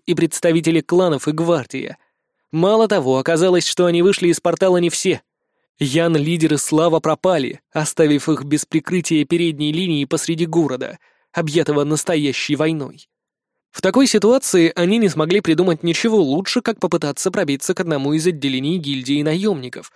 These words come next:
в надежде, что там они смогут найти хотя бы временное укрытие.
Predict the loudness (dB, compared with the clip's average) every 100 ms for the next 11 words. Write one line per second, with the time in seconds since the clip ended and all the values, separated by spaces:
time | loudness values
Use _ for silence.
0 | _ _ -4 2 2 2 0 0 0 0
1 | 2 0 0 -2 0 -2 -2 -4 -2 -4
2 | -2 -2 0 0 0 -2 -4 -4 -4 -2
3 | -2 -4 -6 -12